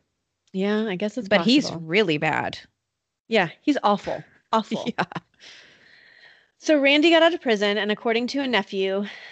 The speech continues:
Speaker 1: he had picked him up from jail and brought him to a hotel. And he wouldn't give him any money 'cause he was afraid he was going to waste it on drugs, and had pretty much limited contact with him.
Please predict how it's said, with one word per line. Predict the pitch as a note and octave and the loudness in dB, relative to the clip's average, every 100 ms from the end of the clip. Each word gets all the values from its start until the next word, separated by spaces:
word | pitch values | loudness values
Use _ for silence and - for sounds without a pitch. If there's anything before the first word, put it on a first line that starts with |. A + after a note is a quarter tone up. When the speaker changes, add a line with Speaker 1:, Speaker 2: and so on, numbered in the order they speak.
| - - - | -20 -20 -16
Speaker 1:
he | - G#3+ C#4 C4+ | -8 -2 0 0
had | B3 - | -2 -2
picked | G#3 - | -4 -2
him | B3 | -6
up | G#3 - | -6 -6
from | C#4 | -6
jail | A#3 F3+ E3+ E3+ | -2 0 0 -2
and | F#3+ F#3+ | -4 -2
brought | F#3 F3+ | 0 0
him | F#3+ | -2
to | F#3 F3+ | -4 -4
a | |
hotel. | F3+ F3 - D#3 C3 F#3 - _ - | -4 -6 -4 -6 -6 -12 -16 _ -10
And | F#3 | -8
he | F3+ A#3 | -6 -4
wouldn't | A3 A#3+ C4 B3+ | 2 2 2 0
give | A#3+ | 0
him | B3+ B3 | 0 -4
any | C4 | -2
money | B3 F3+ F#3 | -2 -4 -4
'cause | F#3+ | -6
he | F#3+ | -6
was | F3+ F3+ | -6 -6
afraid | F#3+ F#3 F3+ | -4 -2 -2
he | F#3+ F3 | -4 -4
was | F3 | -6
going | E3+ E3+ E3+ | -6 -6 -6
to | F3+ | -4
waste | F3 E3+ | -4 -4
it | E3+ | -4
on | F3 | -4
drugs, | E3 D3 - - _ _ _ _ _ _ _ _ | -4 -6 -8 -14 _ _ _ _ _ _ _ _
and | G#3 F#3 F3+ | 0 2 0
had | G3 F3+ - | 0 -2 -2
pretty | A#3+ | -2
much | A3 G3+ G3+ | 0 0 0
limited | F#3+ F#3 F3+ | 0 0 -2
contact | F#3+ F3+ F3 D#3 | -2 -2 -2 -4
with | - | -6
him. | E3+ - | -8 -10